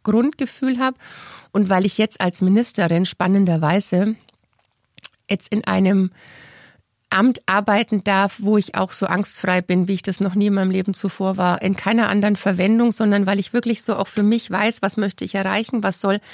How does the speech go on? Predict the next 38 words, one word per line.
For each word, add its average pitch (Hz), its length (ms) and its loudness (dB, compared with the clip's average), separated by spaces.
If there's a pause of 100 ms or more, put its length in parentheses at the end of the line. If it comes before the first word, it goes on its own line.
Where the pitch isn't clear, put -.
(260)
auch 190 160 0
am 196 100 2
Ende 202 280 2
in 202 160 2
dieser, 202 400 0 (200)
am 190 200 -2
Ende 202 240 2
dieser 196 220 0
Legislaturperiode 196 960 -2
stehen. 240 460 0 (320)
Und 208 140 0
das 220 200 2
motiviert 196 440 2
mich 175 140 -2
so. 175 100 -6
Das 175 220 -6
heißt 220 240 -2
aber 180 180 0
nicht, 226 400 2 (300)
dass 185 180 -2
ich 196 100 0
natürlich 202 520 0
trotzdem, 214 480 -2
wenn 190 100 2
ich 175 140 -4
weiß, 180 200 2
es 202 100 -6
steht 196 180 -2
eine 208 100 2
Schulaufgabe 165 720 -2
an 170 240 -2
oder 185 260 0
wenn 180 160 0
ich 180 160 -4
weiß, 180 300 0 (560)
unsere 196 240 2
älteste 190 360 0
Tochter 180 520 0